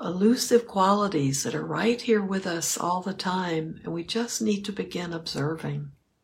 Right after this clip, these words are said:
Everything is within us.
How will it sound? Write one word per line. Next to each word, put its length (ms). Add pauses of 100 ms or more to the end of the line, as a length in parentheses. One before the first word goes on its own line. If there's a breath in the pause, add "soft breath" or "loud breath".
(1900)
Everything 560
is 180
within 320
us. 520